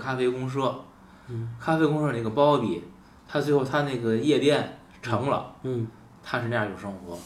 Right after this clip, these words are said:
Speaker 1: 如果比如说他从洛杉矶回到纽约，
Speaker 2: 嗯。
Speaker 1: 继续干他爸爸那失，失败的珠宝生意，
Speaker 2: 嗯。
Speaker 1: 夜店也没成，
Speaker 2: 嗯。
Speaker 1: 会怎么样？这大概某种程度上可以解答这个有钱的烦恼和没钱的烦恼。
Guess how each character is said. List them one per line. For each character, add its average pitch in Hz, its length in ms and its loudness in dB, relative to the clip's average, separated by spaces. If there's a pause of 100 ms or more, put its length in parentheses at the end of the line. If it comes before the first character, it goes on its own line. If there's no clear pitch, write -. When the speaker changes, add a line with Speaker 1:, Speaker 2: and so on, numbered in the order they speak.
(200)
Speaker 1:
如 135 120 0
果 156 180 6
比 107 100 -2
如 107 80 -2
说 120 100 0
他 139 240 0
从 139 300 -2
洛 135 160 2
杉 131 200 -2
矶 127 220 -2
回 120 160 0
到 131 200 4
纽 90 200 -6
约， 104 260 0 (220)
Speaker 2:
嗯。 110 240 -8 (680)
Speaker 1:
继 160 160 0
续 139 180 2
干 135 220 4
他 135 100 -2
爸 131 180 4
爸 113 60 0
那 110 60 0
失， 147 240 -4
失 - 260 -2
败 151 140 8
的 107 80 4
珠 131 160 0
宝 92 180 0
生 120 180 -2
意， 95 200 -2 (260)
Speaker 2:
嗯。 120 80 -8
Speaker 1:
夜 143 140 6
店 139 200 4
也 87 120 -6
没 113 180 0
成， 95 160 -8 (380)
Speaker 2:
嗯。 113 120 -6
Speaker 1:
会 110 80 -2
怎 92 140 -6
么 87 140 -12
样？ 90 120 -10 (720)
这 143 160 0
大 135 160 4
概 117 280 2 (100)
某 156 160 4
种 127 100 2
程 135 140 -8
度 143 60 -4
上 123 80 -4
可 147 100 -4
以 180 100 6
解 - 280 -2
答 107 360 -2 (400)
这 135 80 -4
个 113 120 0
有 110 200 4
钱 127 160 -2
的 131 120 0
烦 120 180 -4
恼 95 140 -4
和 113 100 -6
没 110 180 -2
钱 104 160 -4
的 101 100 -8
烦 92 200 -10
恼。 85 140 -14